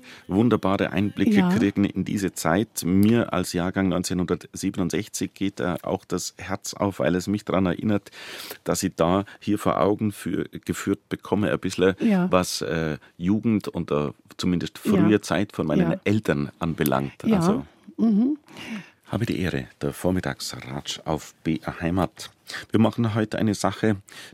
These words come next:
Speaker 1: die für die Hörerinnen und Hörer nicht ganz das Allereinfachste ist, weil wir blättern in einem
Speaker 2: <laughs> Ja.
Speaker 1: Bildband.
Speaker 2: Mhm.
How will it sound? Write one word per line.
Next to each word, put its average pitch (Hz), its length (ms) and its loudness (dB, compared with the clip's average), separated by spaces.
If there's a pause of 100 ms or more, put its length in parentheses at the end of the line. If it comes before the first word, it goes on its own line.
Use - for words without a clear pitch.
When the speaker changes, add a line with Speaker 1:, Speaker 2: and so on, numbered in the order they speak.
(120)
Speaker 1:
die 90 460 2
für - 240 -2
die 76 320 -2
Hörerinnen 90 540 -2
und 82 340 -6
Hörer 87 220 0
nicht - 280 -6
ganz 113 280 4
das 110 180 -4
Allereinfachste - 960 -4
ist, - 360 -8
weil 98 360 2
wir 110 140 4
blättern 92 500 2
in 104 220 2
einem 90 300 0
Speaker 2:
<laughs> - 100 0
Ja. 240 80 6
Speaker 1:
Bildband. 190 1000 4
Speaker 2:
Mhm. 208 380 4